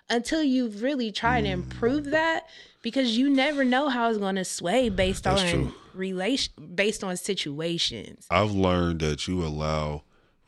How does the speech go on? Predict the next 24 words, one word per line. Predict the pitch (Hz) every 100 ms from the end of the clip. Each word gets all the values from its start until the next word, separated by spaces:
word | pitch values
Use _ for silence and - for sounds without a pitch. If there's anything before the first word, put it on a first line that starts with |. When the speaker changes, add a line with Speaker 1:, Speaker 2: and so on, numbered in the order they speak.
| 73
Speaker 2:
relationships | 71 76 76 76 67 - 69 65
to | - 65
be | 71
what | 69 65
they're | 67 65
supposed | - - 78 78 -
to | 65
be | 69 67 67 - _ _ _ _ _ 71
based | 78 85 -
on | 78 76 71 71
not | 71 73 - -
time, | - 85 90 90 90 92 - _ _
but | - 151
quality. | - 69 120 101 - - _ _ _ _
Speaker 1:
Right. | - 90 57 _ _ _ -
Speaker 2:
Like, | 76 71 67 _ _
people | - 101 98 87
call | - 87 85
people | 92 76 76
their | 71
friends | 69 - 82 82 76
because | 76 - 78 71
they've | 73 73 71
known | - 82 85 90 101 107 104